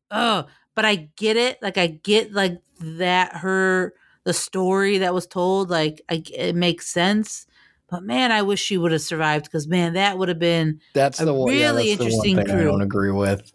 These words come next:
Speaker 2: I
Speaker 1: Right?
Speaker 2: wish she survived too.
Speaker 1: Right,
Speaker 2: <sighs>
Speaker 1: right.
Speaker 2: Dude, I really wanted, oh my God. Not, like, 'cause you're speaking on the acting.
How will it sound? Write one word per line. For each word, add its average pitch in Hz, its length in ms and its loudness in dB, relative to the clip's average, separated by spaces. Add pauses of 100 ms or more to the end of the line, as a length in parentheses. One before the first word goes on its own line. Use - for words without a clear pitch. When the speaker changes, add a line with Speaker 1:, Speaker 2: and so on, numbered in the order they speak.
(160)
Speaker 2:
I 110 60 -2
Speaker 1:
Right? 180 100 2
Speaker 2:
wish 196 160 2
she 101 100 0
survived 101 560 -2
too. 101 440 0 (280)
Speaker 1:
Right, 175 500 -2
Speaker 2:
<sighs> - 180 -10
Speaker 1:
right. 170 260 2
Speaker 2:
Dude, 170 80 4 (120)
I 143 140 0
really 208 400 0
wanted, 139 420 -2
oh 117 260 0
my 98 140 -4
God. 104 460 -2 (340)
Not, 135 280 -2
like, 135 160 0
'cause 139 140 0
you're 123 100 0
speaking 127 380 0
on 120 120 0
the 107 140 0
acting. 107 460 0